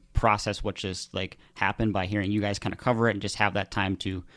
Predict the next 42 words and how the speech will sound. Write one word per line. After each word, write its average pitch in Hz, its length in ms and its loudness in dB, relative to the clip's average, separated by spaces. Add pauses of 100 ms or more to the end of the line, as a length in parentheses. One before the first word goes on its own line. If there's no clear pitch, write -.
(840)
in 139 100 4
a 120 40 4
way, 127 260 4
I 139 100 2
guess, 160 180 2
give 147 180 0
thanks, 135 340 0
like, 117 140 0
in 107 60 2
my 107 100 2
own 107 180 0
way 110 120 2
of 98 60 -4
just - 200 -6
listening 110 320 -2
to 107 80 -4
that 101 140 0
and 98 80 -4
just 101 100 -6
kinda 98 160 -2
reminiscing. 98 540 -2
So 95 200 -2
that 107 160 -2
was - 120 -6
something 98 280 -2
I 95 60 -2
think 98 220 -4
a - 20 -4
lot 95 160 -2
of 90 80 -8
wrestling 92 320 -6
fans 90 260 -4
do 90 300 -6 (180)
appreciate, 95 500 -2
that 101 100 -4
you - 40 -6
guys 95 200 -4
cover 92 240 -4
that - 260 -6 (300)
in 101 80 -2
that 95 180 -2
detail. - 420 -6